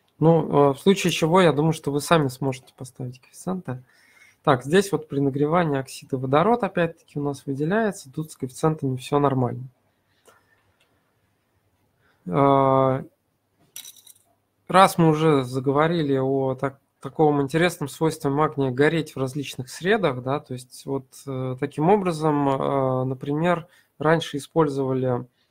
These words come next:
магниевые факелы для освещения под водой. Ну, щас, я думаю, что электрические фонари аккумуляторные какие-то используются.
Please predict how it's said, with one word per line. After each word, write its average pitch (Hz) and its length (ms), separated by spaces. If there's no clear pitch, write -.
магниевые 139 520
факелы 147 520
для 139 260
освещения 143 800
под 135 240
водой. 139 380
Ну, 139 200
щас, - 400
я - 80
думаю, 139 300
что - 220
электрические 139 680
фонари 139 480
аккумуляторные 123 920
какие-то 131 420
используются. 139 800